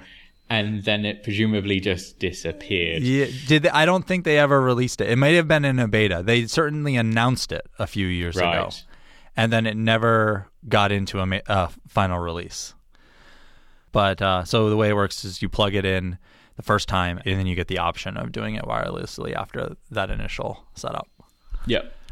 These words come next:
Speaker 2: Which is gonna be super nice. Anything that you wanna add?
Speaker 1: Uh, Codable is the most interesting of the new frameworks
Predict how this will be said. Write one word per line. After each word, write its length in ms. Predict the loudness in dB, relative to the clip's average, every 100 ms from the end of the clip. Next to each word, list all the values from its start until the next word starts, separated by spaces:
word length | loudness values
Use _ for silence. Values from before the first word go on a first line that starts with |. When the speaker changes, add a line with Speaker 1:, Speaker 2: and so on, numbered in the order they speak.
| -14 -16 -20 -20 -12 -10 -4
Speaker 2:
Which 180 | -2 0
is 280 | 0 0 0
gonna 180 | 0
be 320 | 2 2 2 2
super 240 | 0 0
nice. 480 | 2 2 0 -4 -8 -12 -20 -20 -20 _ _ _ -2
Anything 720 | 2 2 2 2 0 -2 -4
that 480 | 2 4 6 2 0 _ -6
you 100 | 0
wanna 140 | 2
add? 340 | 2 2 2 0 -10 -20 _ _ _ _ _ 4
Speaker 1:
Uh, 380 | 6 6 4 4 -2
Codable 640 | 2 4 4 2 0 -4 -14 _
is 300 | -2 -2 0
the 100 | 0
most 300 | 2 2 2
interesting 600 | 0 0 2 0 2 0 0
of 160 | -2 -2
the 120 | -2
new 400 | 0 0 -2 -4 -10 _ _ _
frameworks 840 | -12 -2 0 2 2 0 0 -8